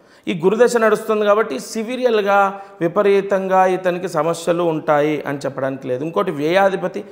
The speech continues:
నీచ స్థానం, ఎప్పుడు కూడా డబ్బు చేతిలో నిలబడకుండా ఖర్చు అవుతూనే ఉంటుంది. మీరు ఎవరు జాతకం ఇచ్చారో మీరు అడగండి, కన్ఫామ్గా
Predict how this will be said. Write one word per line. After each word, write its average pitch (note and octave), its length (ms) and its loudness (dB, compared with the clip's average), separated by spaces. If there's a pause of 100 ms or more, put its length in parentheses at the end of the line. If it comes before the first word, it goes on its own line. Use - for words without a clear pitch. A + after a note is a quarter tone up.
(220)
నీచ F3 280 -4
స్థానం, C3 380 -6 (120)
ఎప్పుడు E3+ 520 -2
కూడా G#3+ 220 2
డబ్బు D#3+ 340 0 (100)
చేతిలో F3 320 0
నిలబడకుండా D3+ 680 -2
ఖర్చు C#3+ 320 -8
అవుతూనే C3+ 320 -10
ఉంటుంది. - 340 -20 (800)
మీరు C3+ 200 -4
ఎవరు C3+ 200 2
జాతకం D#3 420 2
ఇచ్చారో D#3 320 2
మీరు D#3+ 180 2
అడగండి, D3+ 380 0
కన్ఫామ్గా D#3 760 0